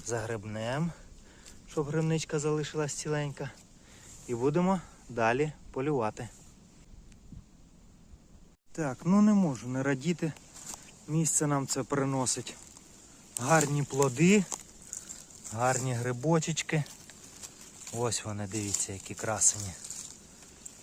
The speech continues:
Ну, дуже приємно, дуже приємно. Так, ходив, блукав уже. Собрався додому йти. Ну, і як же ж я вам не зніму рядовку? Ось знайшов тут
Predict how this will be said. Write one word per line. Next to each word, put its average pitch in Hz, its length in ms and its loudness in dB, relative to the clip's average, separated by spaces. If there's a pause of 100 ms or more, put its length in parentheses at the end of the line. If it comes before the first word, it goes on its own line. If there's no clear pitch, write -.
(440)
Ну, 131 360 -4
дуже 117 360 -2
приємно, 101 640 -6
дуже 107 300 -6
приємно. 95 560 -10 (1900)
Так, 135 260 0
ходив, 151 380 0
блукав 131 480 2
уже. 110 280 0 (1040)
Собрався 123 520 0
додому 120 440 4
йти. 107 300 -2 (920)
Ну, 127 360 2
і 120 100 2
як 123 200 4
же 98 80 -6
ж - 160 -2
я 117 80 6
вам 110 180 2
не 113 100 -2
зніму 113 340 -2
рядовку? 104 560 -2
Ось 107 120 -4
знайшов 113 480 -4
тут - 220 -8